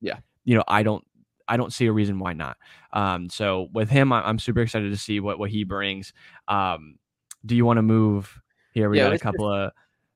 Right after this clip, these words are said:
Speaker 2: free agents to talk about. I, I didn't know if you wanted to touch on Jaden Springer really quick, 'cause I, I, you know,
Speaker 1: Hit me.
Speaker 2: we've talked about him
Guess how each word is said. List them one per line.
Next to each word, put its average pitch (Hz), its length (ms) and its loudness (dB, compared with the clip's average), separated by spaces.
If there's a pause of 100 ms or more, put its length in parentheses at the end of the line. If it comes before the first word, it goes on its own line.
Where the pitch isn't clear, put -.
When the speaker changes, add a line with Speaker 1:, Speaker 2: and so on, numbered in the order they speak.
Speaker 2:
free 135 320 2
agents 117 320 2
to 120 80 0
talk 110 280 0
about. 110 280 2
I, 135 200 -2
I 147 60 0
didn't 196 160 0
know 214 80 2
if 196 80 0
you 190 100 2
wanted 170 140 2
to 139 80 4
touch 143 240 -2
on 117 140 0
Jaden 107 200 0
Springer 101 280 -4
really 92 160 -4
quick, 90 200 -6
'cause 98 120 -6
I, 110 140 2
I, - 120 -8 (140)
you 127 100 -6
know, 123 240 -6 (560)
Speaker 1:
Hit 123 180 -4
me. 101 140 -10
Speaker 2:
we've 143 160 2
talked 165 300 -6
about 151 160 0
him 147 340 -2